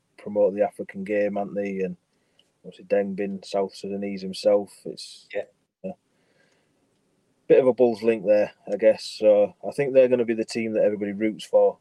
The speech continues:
Speaker 1: if their country's not playing, maybe. Um, but yeah, Carlik Jones made his debut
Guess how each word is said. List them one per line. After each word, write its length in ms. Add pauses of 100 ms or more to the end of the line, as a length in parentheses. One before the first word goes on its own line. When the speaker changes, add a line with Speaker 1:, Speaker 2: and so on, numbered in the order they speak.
Speaker 1:
if 140
their 160
country's 460
not 180 (480)
playing, 280
maybe. 300 (720)
Um, 440 (120)
but 120
yeah, 140
Carlik 340
Jones 460
made 180
his 100
debut 580